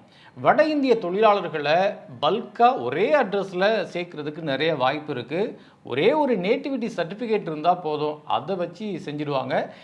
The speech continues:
இதெல்லாம் ரொம்ப கவனமா பார்த்து தடுக்கணும். ஒரு பூத்துக்கு இப்படி பத்து ஓட்டு அவங்களுக்கு கிடைச்சாலும் நமக்கு மிகப்பெரிய இழப்பு தான். பீகாரை சேர்ந்தவங்க மட்டும் இன்னைக்கு எட்டு லட்சம் பேர் தமிழ்நாட்டுல இருக்காங்க.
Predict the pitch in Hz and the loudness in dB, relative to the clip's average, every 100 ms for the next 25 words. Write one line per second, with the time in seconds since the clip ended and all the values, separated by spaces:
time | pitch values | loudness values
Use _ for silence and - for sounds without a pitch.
0 | - - 156 190 240 277 214 214 156 160 | -18 -8 0 2 4 2 2 -2 0 2
1 | 214 208 208 160 160 175 143 139 135 131 | 0 0 -2 0 -2 -2 -6 -6 -6 -6
2 | 120 117 - _ _ - 151 151 165 302 | -6 -6 -10 _ _ -4 -2 0 2 2
3 | - 269 262 269 196 190 170 - - - | 2 -4 -2 -2 -2 -2 0 0 0 -4
4 | 254 226 240 262 202 180 151 151 143 147 | 2 4 6 4 0 -2 -6 -4 -4 -4
5 | 147 151 139 185 240 - - 107 131 147 | -2 -2 0 -4 -6 -14 -16 -12 -10 -10
6 | 175 143 117 107 127 175 185 214 160 165 | -6 -6 -6 -8 -10 -8 -4 -2 0 -2
7 | 170 143 139 185 - - - - 151 294 | -4 0 2 2 -4 -20 -20 -8 0 2
8 | 320 311 269 - 208 196 180 156 143 139 | 6 6 6 0 -4 -2 -2 -4 -4 -6
9 | - 240 180 151 180 196 143 113 127 165 | -4 -4 -4 -6 -6 -4 -2 -2 -4 -6
10 | 302 277 262 196 156 196 185 143 160 156 | -2 0 0 -2 -4 -4 -4 -4 -2 -4
11 | 135 123 113 107 107 120 - | -2 -6 -4 -6 -4 -8 -8